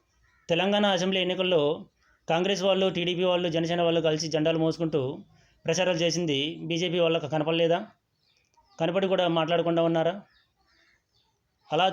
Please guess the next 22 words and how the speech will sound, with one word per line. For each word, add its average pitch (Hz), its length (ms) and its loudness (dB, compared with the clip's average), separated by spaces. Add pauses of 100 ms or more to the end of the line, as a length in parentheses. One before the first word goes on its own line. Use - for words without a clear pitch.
(120)
చేసిన, 175 220 -2
అలా 165 400 0
ఎన్నుపోటు 170 380 0
పొడిచినప్పటికీ 165 720 0
బీజేపీ 175 360 -4
వాళ్ళు 170 200 0
టీడీపీతో 165 540 0
ఆంధ్రాలో 165 340 0
ఎలా 156 140 2
పొత్తు, 156 240 -4
పొత్తు 156 240 -4
పెట్టుకున్నారు? 165 460 -2 (680)
నిజానికి 196 400 0
టీడీపీ, 185 400 -2
జనసేన 170 400 0 (880)
ఎన్డీఏలో 190 400 2
భాగస్వామిగా 180 500 2
ఉన్నందుకు 175 420 0 (1500)
తెలంగాణ, 190 420 2 (400)
తెలంగాణలో 190 560 2 (1000)
పార్లమెంట్ 196 360 2
ఎన్నికల్లో 185 440 2